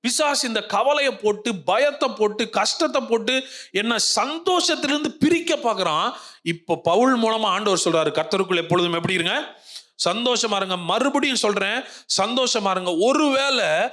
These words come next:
நீ கவலைப்படுற மாதிரி உனக்கு சூழ்நிலை வந்தாலும் ஒன்றுக்கும் கவலைப்படாத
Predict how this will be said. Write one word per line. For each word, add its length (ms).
நீ 120
கவலைப்படுற 760
மாதிரி 260
உனக்கு 220
சூழ்நிலை 540
வந்தாலும் 720
ஒன்றுக்கும் 440
கவலைப்படாத 680